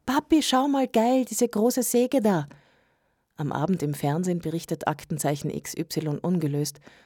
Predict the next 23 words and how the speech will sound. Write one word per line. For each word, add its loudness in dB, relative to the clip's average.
von -2
dem 2
Verbrechen -2
an -4
einem -4
jungen -2
Mädchen, -6
das -6
ermordet -4
und -8
zerstückelt -8
wurde -2
und -6
vom -2
namenlosen -2
Entsetzen -4
und -6
Abscheu -4
der -4
Bevölkerung -4
auf -10
diese -4
Gräueltat. -10